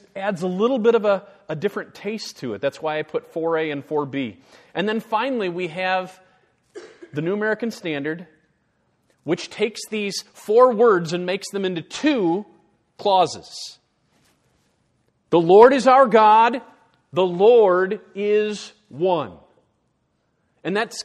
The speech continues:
kind of a combination of both the statement of God's supremacy and uniqueness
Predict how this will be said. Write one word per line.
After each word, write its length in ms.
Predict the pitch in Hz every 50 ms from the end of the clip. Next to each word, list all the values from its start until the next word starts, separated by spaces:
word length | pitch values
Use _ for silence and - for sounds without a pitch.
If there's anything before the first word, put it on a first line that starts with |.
| _ _
kind 220 | - - 226 226 220
of 60 | 190
a 40 | 190
combination 1000 | - - 226 226 226 214 208 208 202 202 208 247 254 - - - 185 147 127
of 220 | 135 147 139 139 131
both 320 | 175 196 190 185 - - - - - _ -
the 80 | 185
statement 480 | 175 - - - 196 214 202 220 214 214
of 100 | 180 156
God's 320 | 160 190 196 196 190 180
supremacy 680 | - - 156 - - 202 208 220 220 - - 208 196 185
and 100 | 175 156
uniqueness 560 | 151 147 156 175 220 220 - 254 302 320 311